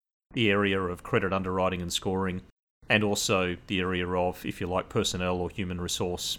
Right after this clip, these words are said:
um, type areas. Takes me back a, a bit to a point previously on F R T that Piers Hoban of the E B A made of this notion of the, the dual materiality,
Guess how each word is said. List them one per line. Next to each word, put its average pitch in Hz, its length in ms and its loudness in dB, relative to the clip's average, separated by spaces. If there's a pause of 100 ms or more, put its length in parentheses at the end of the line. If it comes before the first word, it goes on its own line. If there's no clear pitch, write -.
um, 87 320 -4
type 92 280 -2
areas. 95 440 -4 (1200)
Takes 156 220 4
me 151 80 4
back 123 200 6
a, 117 200 6
a 120 60 6
bit 131 220 4
to 123 120 4
a 101 60 2
point 107 320 2
previously 107 420 2
on 98 100 2
F 98 140 0
R 95 140 2
T 98 280 2
that 98 160 -2
Piers 101 260 2
Hoban 98 340 2 (120)
of 104 100 -6
the 95 80 0
E 90 100 2
B 90 140 -2
A 90 160 2
made 90 280 0
of 87 100 -10
this - 180 -6
notion 95 300 -2
of 85 120 -8
the, 92 200 -4
the 101 120 -8
dual 101 320 -2
materiality, 92 800 -2